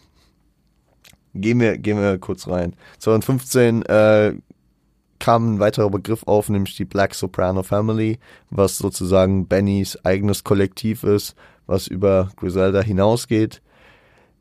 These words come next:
M-, musikalisch war das, äh, gleichnamige Album, beziehungsweise, ja, es war schon ein Album, ne? Es ist, äh, es,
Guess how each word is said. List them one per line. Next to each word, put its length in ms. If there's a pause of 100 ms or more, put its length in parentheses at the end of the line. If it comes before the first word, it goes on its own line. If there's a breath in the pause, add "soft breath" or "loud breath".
M-, 600
musikalisch 1000 (1500)
war 260
das, 360
äh, 380
gleichnamige 920 (220)
Album, 520
beziehungsweise, 500
ja, 180
es 120
war 100
schon 220
ein 80
Album, 340
ne? 240 (380)
Es 140
ist, 180
äh, 240
es, 560